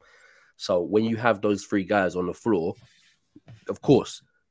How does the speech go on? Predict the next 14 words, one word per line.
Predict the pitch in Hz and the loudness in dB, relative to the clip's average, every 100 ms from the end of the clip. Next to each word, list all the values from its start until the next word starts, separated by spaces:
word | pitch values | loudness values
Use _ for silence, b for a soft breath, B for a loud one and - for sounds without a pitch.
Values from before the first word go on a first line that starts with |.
| _ _ _ _ _ | _ _ _ _ _
Kyrie | - 98 110 123 110 98 | -2 0 2 2 0 -2
maybe | 104 110 107 101 | 0 2 2 0
not | 101 92 | -2 -2
being | 117 113 | 0 2
on | 98 90 | 2 -2
the | |
floor | - 98 87 | -6 -4 -4
for | - 85 | -4 -2
half | 87 87 | -2 -4
of | 85 90 | -6 -6
it | 107 | -4
is | 95 90 | -6 0
one | 92 92 | 0 0
question. | 87 78 - 82 | -6 -10 -8 -8